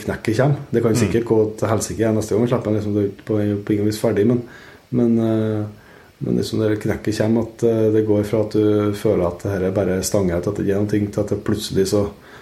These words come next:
Speaker 1: så er jakta her.
Speaker 2: Ja.
Speaker 1: Det er, ja, det er både rørende og artig og det som er, altså. Så det,
Speaker 2: Mm.
Speaker 1: nok en gang viser jo at det er bare, som så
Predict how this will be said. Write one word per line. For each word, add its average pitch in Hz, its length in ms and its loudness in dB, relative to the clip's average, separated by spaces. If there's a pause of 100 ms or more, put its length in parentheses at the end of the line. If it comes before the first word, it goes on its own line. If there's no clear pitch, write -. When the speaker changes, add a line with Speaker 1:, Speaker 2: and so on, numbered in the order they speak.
(240)
Speaker 1:
så - 180 0
er 98 160 0
jakta 120 240 2
her. 135 160 0 (320)
Speaker 2:
Ja. 98 100 4
Speaker 1:
Det - 220 -4
er, 52 560 -4 (760)
ja, 101 100 0
det 107 160 4
er 101 400 0 (840)
både 113 300 4
rørende 104 400 2 (220)
og 113 260 2
artig 95 380 -4 (200)
og 107 380 0
det 101 160 0
som 104 320 0
er, 110 160 0
altså. 92 240 -4 (320)
Så 113 160 0
det, 110 160 2
Speaker 2:
Mm. 107 160 -6 (680)
Speaker 1:
nok 120 260 2
en 123 100 4
gang 117 140 2
viser 107 240 0
jo 98 100 2
at 104 160 -6
det 104 200 2
er 104 60 0
bare, 101 280 0 (760)
som 104 260 0 (160)
så 101 240 -4